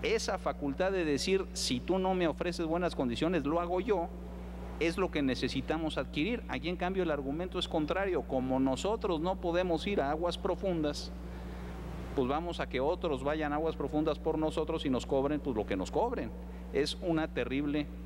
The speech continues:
posición de negociación. Entonces, ¿hay, hay otra alternativa? Sí, sí la hay. Eh, eh, en mejorar nuestra capacidad de autoejecución. Yo creo que hay mucho por mejorar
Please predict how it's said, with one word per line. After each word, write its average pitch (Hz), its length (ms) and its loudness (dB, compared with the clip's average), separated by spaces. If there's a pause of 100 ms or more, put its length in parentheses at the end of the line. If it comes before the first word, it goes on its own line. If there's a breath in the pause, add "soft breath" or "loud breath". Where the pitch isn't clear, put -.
(180)
posición 127 440 0
de 127 100 2
negociación. 90 540 -2 (200)
Entonces, 123 540 0 (800 loud breath)
¿hay, 185 180 0 (100)
hay 180 140 2
otra 208 160 0
alternativa? 180 420 0
Sí, 208 140 0
sí 220 140 2
la 147 200 2
hay. 262 160 0 (220)
Eh, 131 340 4
eh, 120 240 0
en 135 140 6
mejorar 143 580 0
nuestra 180 360 -4
capacidad 135 520 0
de 185 60 0
autoejecución. 139 840 0
Yo 147 120 2
creo 170 140 0
que 156 180 0 (260 loud breath)
hay 135 140 0
mucho 185 320 0
por 139 160 -2
mejorar 131 480 0